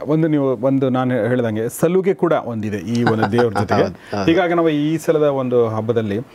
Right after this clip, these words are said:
Speaker 1: ಅಪ್ಪು ಮತ್ತು ಗಣೇಶ ಇಬ್ಬರನ್ನೂ ಸೇರಿಸ್ಕೊಂಡು, ಅಂದ್ರೆ ಪುನೀತ್ ರಾಜ್ಕುಮಾರ್ ಅವರ ಮೂರ್ತಿ ಮತ್ತು ಬಹುಶಃ ನಾವು ಶಿವನ ಜೊತೆಗೆ ಸೇರಿಸಲ್ಲ, ಕೃಷ್ಣನ ಜೊತೆಗೆ ಸೇರಿಸಲ್ಲ, but ಗಣೇಶನ ಜೊತೆ ನಾವು, ಆ, ವೀರಪ್ಪನ್ ಸತ್ತಾಗ ಆ ವೀರಪ್ಪನ್ ಕ-, ಸಾಯ-, ಸಾಯಿಸೋ ಥರನೂ ಮಾಡಿದ್ದು ನೆನಪಿದೆ ನನಗೆ.
Speaker 2: ಹ್ಮ್.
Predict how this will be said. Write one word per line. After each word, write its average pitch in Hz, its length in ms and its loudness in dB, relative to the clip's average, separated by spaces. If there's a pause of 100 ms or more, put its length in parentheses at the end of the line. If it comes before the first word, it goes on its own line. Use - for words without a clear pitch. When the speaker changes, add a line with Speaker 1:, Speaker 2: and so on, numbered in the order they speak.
(200)
Speaker 1:
ಅಪ್ಪು 143 260 0
ಮತ್ತು 170 200 -2
ಗಣೇಶ 127 300 -2
ಇಬ್ಬರನ್ನೂ 131 340 -2
ಸೇರಿಸ್ಕೊಂಡು, 127 500 -2
ಅಂದ್ರೆ 131 120 -2
ಪುನೀತ್ 135 220 -2
ರಾಜ್ಕುಮಾರ್ 123 460 -2
ಅವರ 113 140 0 (520)
ಮೂರ್ತಿ 139 260 0
ಮತ್ತು 135 260 -2
ಬಹುಶಃ - 520 -2
ನಾವು 196 140 0
ಶಿವನ 170 300 0
ಜೊತೆಗೆ 180 640 2
ಸೇರಿಸಲ್ಲ, 143 540 -2
ಕೃಷ್ಣನ 139 320 -4
ಜೊತೆಗೆ 127 240 -2
ಸೇರಿಸಲ್ಲ, 101 320 -4 (400)
but 180 160 0
ಗಣೇಶನ 220 380 0
ಜೊತೆ 196 180 0
ನಾವು, 175 360 2
ಆ, 123 800 -4
ವೀರಪ್ಪನ್ 147 460 0
ಸತ್ತಾಗ 165 300 0
ಆ 143 120 2
ವೀರಪ್ಪನ್ 165 640 -2
ಕ-, 165 220 -2
ಸಾಯ-, 151 320 0 (360)
ಸಾಯಿಸೋ 156 260 0
ಥರನೂ 147 300 -2
ಮಾಡಿದ್ದು 135 320 -2
ನೆನಪಿದೆ 107 320 -6
ನನಗೆ. 98 240 -8
Speaker 2:
ಹ್ಮ್. 92 200 -6